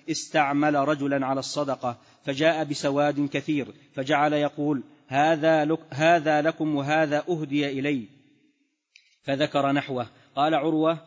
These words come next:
"فقلت لأبي حميد الساعدي: أسمعته من رسول الله صلى الله عليه وسلم؟ فقال: من فيه إلى أذني."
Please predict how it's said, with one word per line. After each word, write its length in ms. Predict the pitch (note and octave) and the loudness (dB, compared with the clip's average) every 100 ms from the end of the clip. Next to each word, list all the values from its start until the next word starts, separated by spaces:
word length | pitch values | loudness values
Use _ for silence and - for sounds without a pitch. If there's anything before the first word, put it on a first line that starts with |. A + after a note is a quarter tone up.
| - - | -20 -14
"فقلت 320 | C#3 F3 E3+ | -2 -2 0
لأبي 420 | D#3 D#3 D3+ D3 | 0 0 0 -4
حميد 360 | C#3 D3+ D#3 C#3 | -2 -2 0 0
الساعدي: 680 | C#3+ - C#3+ C3+ C#3 C#3+ A#2+ - _ | -2 -2 -2 -2 -2 -4 -6 -14 _
أسمعته 600 | C#3 D3 D3 C#3 D#3 D3 | -8 -2 -2 -2 -2 0
من 120 | C#3+ | 0
رسول 420 | C#3 C3+ - D3+ C#3+ | -2 -6 -4 -2 -2
الله 360 | C#3 D3 C#3+ | 0 -2 -2
صلى 340 | C3 D#3+ D3 C#3+ | -2 -2 -2 -2
الله 400 | C#3 C#3+ C#3+ C3 | 0 0 0 -2
عليه 220 | C#3 C3+ | -2 -2
وسلم؟ 520 | B2 C#3 C#3+ C#3+ C#3+ - _ _ | -4 -4 -2 0 -2 -6 _ _
فقال: 480 | C3+ - D#3 D#3 D3+ | -8 0 2 2 2
من 160 | D3+ D3 | 2 0
فيه 540 | - D#3 D#3 D#3 D3+ | 0 0 2 0 0
إلى 100 | D3 | 0
أذني." 640 | D3 D#3+ D3 C3+ B2 G2+ | 0 -2 -4 -2 -4 -6